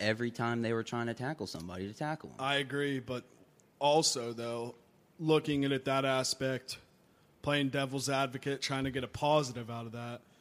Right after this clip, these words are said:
Speaker 2: for how bad Florida played, and they still won.
Speaker 1: Yeah.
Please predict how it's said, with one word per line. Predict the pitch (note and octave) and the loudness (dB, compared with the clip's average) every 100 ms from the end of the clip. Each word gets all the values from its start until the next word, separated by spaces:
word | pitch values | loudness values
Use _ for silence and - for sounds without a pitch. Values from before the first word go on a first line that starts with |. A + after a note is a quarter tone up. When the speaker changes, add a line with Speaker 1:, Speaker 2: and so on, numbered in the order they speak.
| _ _ | _ _
Speaker 2:
for | - C#3 | -4 0
how | D3+ E3+ | 4 4
bad | C#3 C#3+ D3 D3+ D3+ | 4 2 4 4 2
Florida | D3+ D3+ D3 | 0 0 0
played, | C3+ C3+ C3 C#3+ D#3 - - | -2 -2 -2 -2 -4 -10 -10
and | B2 C3 | -4 -2
they | A#2+ | 2
still | - - C#3+ C#3+ | 2 4 2 0
won. | C3 C3+ D3 D#3+ - | -2 0 0 -2 -10
Speaker 1:
Yeah. | F2+ | -18